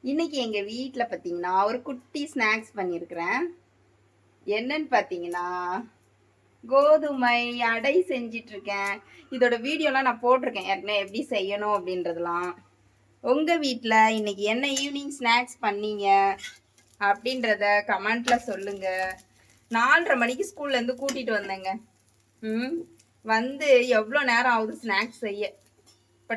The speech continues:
டைம் கேட்டீங்க, திட்டிருவீங்க என்னைய. ஆமா,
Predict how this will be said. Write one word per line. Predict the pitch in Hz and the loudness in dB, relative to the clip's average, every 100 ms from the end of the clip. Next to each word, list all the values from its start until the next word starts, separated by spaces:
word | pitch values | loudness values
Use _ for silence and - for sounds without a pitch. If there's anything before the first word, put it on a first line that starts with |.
| 226 | 2
டைம் | 226 269 311 | 2 2 2
கேட்டீங்க, | 277 269 269 269 277 294 349 415 _ _ _ _ _ _ _ _ _ _ | 4 4 2 0 2 2 -2 -6 _ _ _ _ _ _ _ _ _ _
திட்டிருவீங்க | 254 240 226 311 311 277 240 208 | -10 -8 -8 -8 -6 -4 -2 -2
என்னைய. | 202 196 190 - | -4 -10 -12 -6
ஆமா, | 208 202 208 | 0 0 0